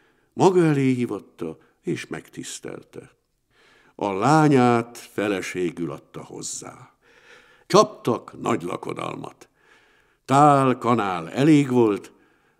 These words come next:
de szerencsés ember volt, aki egy csepp levet is kapott volt. Én is oda mentem. Kértem, adjanak egy kicsi húst.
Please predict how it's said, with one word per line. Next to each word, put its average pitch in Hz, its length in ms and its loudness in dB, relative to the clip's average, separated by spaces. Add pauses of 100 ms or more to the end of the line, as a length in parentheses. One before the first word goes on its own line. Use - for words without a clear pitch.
de - 160 -10
szerencsés 127 840 0
ember 104 420 -6
volt, 82 300 -6
aki 80 320 -14
egy 73 120 -14
csepp - 320 -18
levet - 360 -20
is 82 120 -16
kapott - 380 -20
volt. - 500 -20 (800)
Én 104 220 -2
is - 160 -16
oda - 180 -14
mentem. - 420 -16 (640)
Kértem, 151 600 -2 (460)
adjanak 110 460 -2
egy 101 140 -4
kicsi - 260 -16
húst. - 580 -16